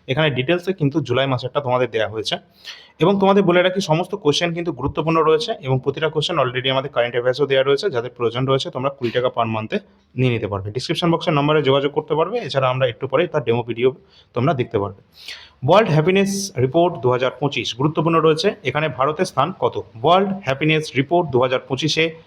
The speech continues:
ভারতের স্থান কততম? সঠিক অ্যান্সার হয়ে যাবে আমাদের ভারত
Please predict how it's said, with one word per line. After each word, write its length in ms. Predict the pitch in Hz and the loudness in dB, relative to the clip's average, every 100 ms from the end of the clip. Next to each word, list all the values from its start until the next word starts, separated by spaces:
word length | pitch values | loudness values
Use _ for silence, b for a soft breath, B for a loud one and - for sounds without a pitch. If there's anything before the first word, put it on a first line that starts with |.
| _ | _
ভারতের 420 | 107 139 175 180 180 | 2 4 4 2 0
স্থান 380 | - 135 139 135 - | 0 2 2 -2 -4
কততম? 400 | 143 139 117 98 - | 0 0 0 -4 -10
সঠিক 260 | - 156 | -2 0
অ্যান্সার 340 | 185 175 185 165 | 2 0 0 2
হয়ে 160 | 135 | 2
যাবে 300 | 127 127 131 131 - | 2 2 0 -2 -4
আমাদের 320 | 120 117 110 | -2 0 0
ভারত 300 | 120 151 | 2 2